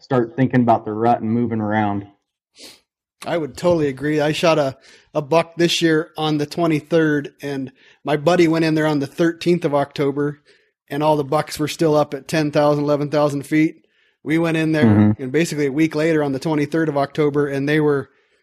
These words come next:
Speaker 2: down about two thousand feet, down more where the does are. They weren't rutting by any means, but they were definitely down.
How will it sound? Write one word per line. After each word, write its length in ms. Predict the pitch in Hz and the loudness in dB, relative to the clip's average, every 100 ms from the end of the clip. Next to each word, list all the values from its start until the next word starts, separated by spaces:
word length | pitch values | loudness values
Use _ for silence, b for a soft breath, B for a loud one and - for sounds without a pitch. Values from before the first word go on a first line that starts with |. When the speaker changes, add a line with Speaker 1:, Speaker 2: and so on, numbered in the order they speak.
| _ _ _ 123 | _ _ _ -2
Speaker 2:
down 400 | 147 165 156 147 | 2 4 4 2
about 420 | 131 143 139 - _ _ - | 2 2 0 -4 _ _ -6
two 160 | 190 170 | -2 0
thousand 420 | 147 139 135 123 | 2 2 2 -4
feet, 380 | - 147 135 - _ _ _ - | 2 2 2 -2 _ _ _ -6
down 320 | 131 127 123 | -4 -4 -6
more 260 | 147 135 127 | -6 -4 -2
where 140 | 131 | -2
the 80 | 120 | -2
does 300 | 117 123 131 | 0 0 2
are. 160 | 120 120 | 0 0
They 80 | 151 | 2
weren't 240 | 160 135 | 2 2
rutting 260 | 151 151 127 | 2 2 -2
by 120 | 123 | 0
any 140 | 123 | 0
means, 260 | 120 127 117 | 0 -2 -2
but 180 | 123 131 | -6 -2
they 100 | 135 | 0
were 120 | 131 | 0
definitely 380 | 127 127 123 117 | -2 -4 -6 -6
down. 440 | 120 117 101 | -6 -6 -8